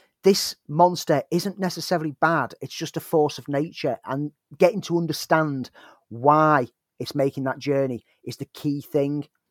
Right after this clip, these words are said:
The first film is well worth checking out. I reviewed it on the show when it got released, and I gave it two thumbs up. And it became Netflix's most popular non,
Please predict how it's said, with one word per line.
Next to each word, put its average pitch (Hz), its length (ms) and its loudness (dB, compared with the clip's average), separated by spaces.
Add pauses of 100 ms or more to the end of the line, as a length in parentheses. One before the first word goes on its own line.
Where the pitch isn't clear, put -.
(120)
The 139 60 -8
first 202 280 6
film 147 280 4
is 139 200 -6
well 143 240 6
worth 131 220 0
checking 139 320 -4
out. 151 500 -4
I 135 160 0
reviewed 139 480 0
it 139 160 0
on 139 100 -4
the 135 80 -4
show 135 280 0
when 135 140 -2
it 123 80 -8
got 131 200 -4
released, 131 560 -6
and 127 100 -6
I 120 140 -6
gave 123 240 -2
it 120 120 -8 (180)
two 151 220 -6
thumbs 120 380 -8 (220)
up. 160 180 0 (260)
And 160 120 4
it - 80 -8
became 185 360 4
Netflix's 151 520 -2
most 147 240 0
popular 143 520 0
non, 139 360 0